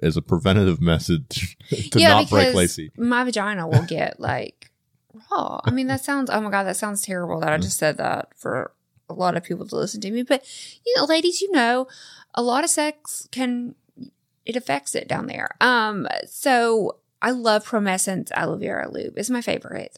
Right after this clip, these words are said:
Speaker 2: um, that they have. And I honestly never really thought about lube before. I mean, I just, like, we kinda, like,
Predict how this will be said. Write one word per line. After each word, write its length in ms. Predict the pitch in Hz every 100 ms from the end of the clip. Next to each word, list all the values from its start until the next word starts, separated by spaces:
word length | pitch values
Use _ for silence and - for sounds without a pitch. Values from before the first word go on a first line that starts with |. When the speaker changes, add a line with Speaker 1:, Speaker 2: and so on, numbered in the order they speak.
| _
Speaker 2:
um, 240 | - 113 196
that 140 | 180
they 100 | -
have. 280 | 196 175 180
And 120 | -
I 360 | - 262 277 277 - - - - _
honestly 680 | - 240 277 - 285 277 -
never 580 | 220 214 208 226 220 202
really 280 | 226 220 214
thought 240 | 208 202
about 240 | 226 269 277
lube 260 | 285 277
before. 600 | 262 254 233 262 277 262 -
I 40 |
mean, 240 | 220 214 196
I 120 | 139
just, 340 | 196 190 -
like, 220 | - - -
we 260 | 202 196
kinda, 300 | 190 190 185
like, 240 | - -